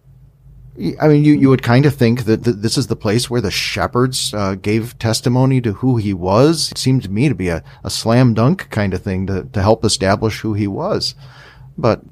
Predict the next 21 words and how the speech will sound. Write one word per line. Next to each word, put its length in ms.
use 200
a 60
little 280
imagination, 800
I, 200
I, 220
I 120
could 160
almost 360
imagine 520
him 200
not 300
going 420
because 640
there 180
would 180
be 140
people 380
there 320
who 140
remembered 720